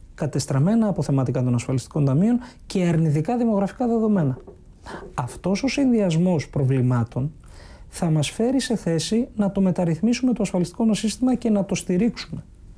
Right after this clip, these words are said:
Δεν μπορεί να πάει έτσι όπως είναι. Υπάρχουν δύο τρόποι για να το, για να λύσεις αυτή την ανισορροπία στα οικονομικά του. Ή να προχωρήσεις σε περικοπές, το αγαπημένο σπορ της Νέας Δημοκρατίας,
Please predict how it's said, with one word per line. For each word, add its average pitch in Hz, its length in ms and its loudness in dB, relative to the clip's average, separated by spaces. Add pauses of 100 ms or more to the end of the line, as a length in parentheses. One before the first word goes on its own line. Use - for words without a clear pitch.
(180)
Δεν 233 460 2
μπορεί 165 360 2
να 143 140 0
πάει 135 340 0
έτσι 127 220 -2
όπως 123 220 -4
είναι. 131 200 -8 (220)
Υπάρχουν 285 380 0
δύο 311 180 2
τρόποι 330 260 0
για 208 80 2
να 147 120 2
το, 139 240 -2 (240)
για 160 200 0
να 160 300 -2 (140)
λύσεις 175 720 0 (480)
αυτή 185 400 -2
την 175 180 0
ανισορροπία 151 680 0
στα 135 160 -4
οικονομικά 127 520 0
του. - 120 -12 (200)
Ή 220 180 2
να 302 180 2
προχωρήσεις 240 560 -2
σε 175 100 -2
περικοπές, 147 600 -2 (400)
το 175 120 -2
αγαπημένο 151 500 2
σπορ 131 280 -2
της 127 160 0
Νέας 131 160 0
Δημοκρατίας, 123 600 0